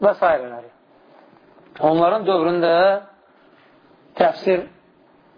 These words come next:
yazılmağa başlayır və ilk təfsiri Səid ibn Cübeyr yazır. Doğrudur, o böyük, çox cildli kitab şəklində olmur,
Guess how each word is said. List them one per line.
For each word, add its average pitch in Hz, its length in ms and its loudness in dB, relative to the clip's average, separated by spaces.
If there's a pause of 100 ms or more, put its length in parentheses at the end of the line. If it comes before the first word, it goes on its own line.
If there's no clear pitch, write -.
(840)
yazılmağa 147 560 2
başlayır 143 640 0 (560)
və 180 140 2 (100)
ilk 190 220 -6
təfsiri 170 500 0 (760)
Səid 170 280 2
ibn 147 200 -4
Cübeyr 131 260 0
yazır. 117 280 -8 (1160)
Doğrudur, 160 360 2
o 160 220 0
böyük, 160 340 2 (640)
çox 175 240 0 (180)
cildli 156 360 -2
kitab - 320 -2
şəklində 143 320 -4
olmur, 190 300 0